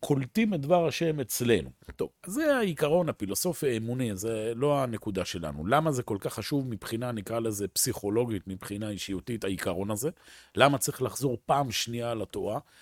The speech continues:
וכאן ניסיתי להרחיב פה איזה נקודה שאני מרחיב אותה גם בפרשה הזו, ולכן, אה, חשוב לי לחדד. כאשר אדם חושב, מדמיין, שהוא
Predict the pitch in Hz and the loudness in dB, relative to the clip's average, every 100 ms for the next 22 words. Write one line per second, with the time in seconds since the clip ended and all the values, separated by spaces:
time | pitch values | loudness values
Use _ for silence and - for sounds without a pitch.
0 | - - - - _ 117 - 208 214 190 | -20 -20 -20 -20 _ -12 -6 -4 -4 -6
1 | 165 135 117 - - 143 139 - 143 151 | -8 -8 -6 -8 -4 -2 -2 -2 -2 0
2 | 127 135 127 151 175 175 - 123 131 123 | 0 -2 -4 0 2 0 -2 -4 -4 -6
3 | 117 - 110 107 156 135 127 123 131 123 | -10 -10 -6 -4 0 0 0 0 0 0
4 | - 117 110 131 120 156 139 113 104 127 | -4 -4 -2 -2 0 0 0 -2 -4 -4
5 | 123 117 113 110 - 127 117 110 101 - | -4 -4 -6 -8 -8 -6 -4 -2 -2 -6
6 | 76 76 _ _ - - - - - _ | -10 -12 _ _ -20 -20 -20 -20 -20 _
7 | _ _ - 123 240 254 214 175 185 196 | _ _ -6 -2 2 2 2 4 2 0
8 | 240 - _ _ _ - 113 135 196 127 | -6 -16 _ _ _ -8 2 6 8 6
9 | - 110 110 127 151 90 73 _ _ _ | 4 0 4 4 4 0 -6 _ _ _
10 | - - 123 117 - 180 190 196 226 | -8 -4 -2 -4 -2 0 2 0 -2